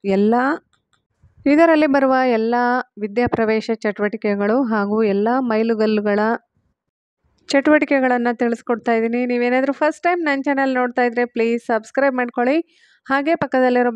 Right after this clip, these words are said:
ಬೆಲ್ ಐಕಾನ್ ಕ್ಲಿಕ್ ಮಾಡಿ, all ಅಂತ ಸೆಲೆಕ್ಟ್ ಮಾಡಿ. ನಾನು ಯಾವುದೇ ಹೊಸ ವಿಡಿಯೋ ಹಾಕಿದ್ರೆ ಅದ್ರ ನೋಟಿಫಿಕೇಶನ್ ನಿಮಗೆ ಬರುತ್ತೆ, ಆಗ ವಿಡಿಯೋ ನೋಡ್ಬೋದು.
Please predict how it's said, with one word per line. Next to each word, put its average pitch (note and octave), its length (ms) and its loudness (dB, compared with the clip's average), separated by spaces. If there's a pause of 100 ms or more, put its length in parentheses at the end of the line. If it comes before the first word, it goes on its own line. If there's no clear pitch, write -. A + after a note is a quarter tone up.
ಬೆಲ್ D#4 220 0
ಐಕಾನ್ C#4+ 220 -6
ಕ್ಲಿಕ್ C4 300 -6
ಮಾಡಿ, A#3+ 220 -2 (180)
all A3 300 0
ಅಂತ A#3 100 -6 (140)
ಸೆಲೆಕ್ಟ್ A3+ 280 -2
ಮಾಡಿ. A3+ 340 -4
ನಾನು G#3 280 -6
ಯಾವುದೇ B3+ 260 0
ಹೊಸ C#4+ 100 -2 (120)
ವಿಡಿಯೋ B3+ 220 2
ಹಾಕಿದ್ರೆ A#3+ 320 0
ಅದ್ರ A3 200 -8
ನೋಟಿಫಿಕೇಶನ್ A3+ 580 -6
ನಿಮಗೆ G#3+ 280 -2
ಬರುತ್ತೆ, G#3+ 380 -4 (500)
ಆಗ G#3+ 180 -4 (160)
ವಿಡಿಯೋ G#3+ 260 -4 (120)
ನೋಡ್ಬೋದು. F#3+ 480 -4